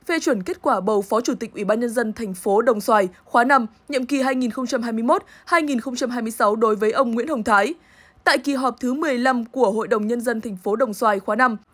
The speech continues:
nhiệm kỳ hai nghìn không trăm hai mươi mốt hai nghìn không trăm hai mươi sáu, ông Nguyễn Hồng Thái, trưởng phòng quản lý đô thị thành phố,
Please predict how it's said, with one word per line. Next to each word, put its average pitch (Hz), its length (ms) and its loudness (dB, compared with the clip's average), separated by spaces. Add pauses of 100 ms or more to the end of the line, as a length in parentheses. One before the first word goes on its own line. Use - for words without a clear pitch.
(120)
nhiệm 294 200 -4
kỳ 294 140 4
hai 277 140 2
nghìn 254 160 0
không 254 140 -4
trăm 254 160 -2
hai 247 140 2
mươi 226 100 2
mốt 311 200 4 (220)
hai 339 180 2
nghìn 294 160 0
không 254 180 -4
trăm 247 140 -2
hai 240 180 0
mươi 226 100 0
sáu, 220 320 4 (400)
ông 302 240 0
Nguyễn 302 160 -6
Hồng 269 160 -2
Thái, 254 320 0 (180)
trưởng 277 240 2
phòng 233 200 0
quản 190 200 0
lý 214 140 -4
đô 302 140 -2
thị 294 140 -4
thành 226 160 -4
phố, 226 340 4